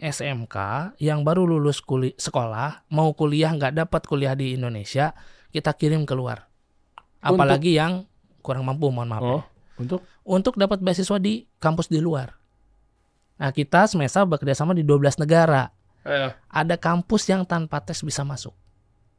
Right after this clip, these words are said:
Speaker 2: Tapi malah negara itu yang diuntungkan dong dengan, eh, jerih payah skill,
Speaker 1: Nah,
Speaker 2: eh,
Speaker 1: ini,
Speaker 2: bangsa kita.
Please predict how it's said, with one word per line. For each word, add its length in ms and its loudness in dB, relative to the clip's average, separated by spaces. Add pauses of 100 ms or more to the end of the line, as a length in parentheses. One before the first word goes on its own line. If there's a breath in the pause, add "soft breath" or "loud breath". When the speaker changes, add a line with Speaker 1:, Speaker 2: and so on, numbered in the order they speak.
(840)
Speaker 2:
Tapi 160 -2
malah 160 2
negara 320 -4
itu 80 -8
yang 80 -4
diuntungkan 480 -4
dong 160 -2
dengan, 320 -4
eh, 400 -10
jerih 320 -4
payah 240 -2
skill, 320 -6
Speaker 1:
Nah, 240 -2
Speaker 2:
eh, 80 0
Speaker 1:
ini, 240 8
Speaker 2:
bangsa 160 0
kita. 160 -6